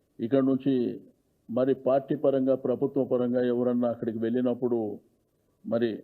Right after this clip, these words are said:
మన ప్రభుత్వం చేసినటువంటి అద్భుతాలని చెప్పేటువంటి కార్యక్రమాలు కావచ్చు,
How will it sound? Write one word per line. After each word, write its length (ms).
మన 180
ప్రభుత్వం 480
చేసినటువంటి 600
అద్భుతాలని 760
చెప్పేటువంటి 540
కార్యక్రమాలు 540
కావచ్చు, 340